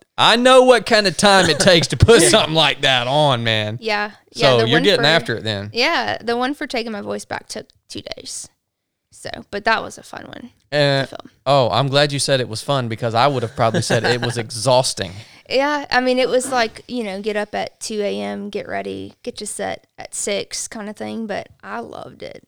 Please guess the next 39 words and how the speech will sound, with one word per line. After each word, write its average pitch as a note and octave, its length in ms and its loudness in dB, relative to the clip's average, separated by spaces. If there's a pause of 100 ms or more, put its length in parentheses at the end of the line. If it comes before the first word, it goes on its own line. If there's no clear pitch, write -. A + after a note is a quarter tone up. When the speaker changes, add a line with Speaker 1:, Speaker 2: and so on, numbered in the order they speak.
(120)
Speaker 2:
I A3+ 120 -6
loved A#3 240 -4
Speaker 1:
Mm-hmm. A3 80 -2
Speaker 2:
every G#3+ 180 -8
second G#3 340 -14
of G3+ 140 -12
it. G#3 180 -14 (800)
Speaker 1:
So F#3+ 380 2
you're, D#3+ 420 2
you E3+ 160 -2
said, E3+ 240 0
uh, C#3 160 -2
like, C#3+ 240 2
eleven, C#3 380 2
twelve C3 320 0
years B2 240 -2
old. A2 380 0 (140)
Speaker 2:
Mm-hmm. - 120 -18
Speaker 1:
You're, B2 720 0 (200)
you're B2+ 440 0 (520)
part C3+ 240 4
of A#2 180 -2
the B2 100 -2
choir, B2 580 2
you A#2+ 160 -4
said, A#2 420 0
and, A2+ 280 -4
and A#2 340 -4
doing B2 340 0
things A#2+ 400 -4
locally, A#2 760 0
and, G2+ 180 -6 (800)
and A#2+ 300 -2
so A#2 560 0 (280)
you B2+ 120 -4
said B2+ 220 0
in A#2 120 0
twenty D#3 340 0
sixteen C3 920 -4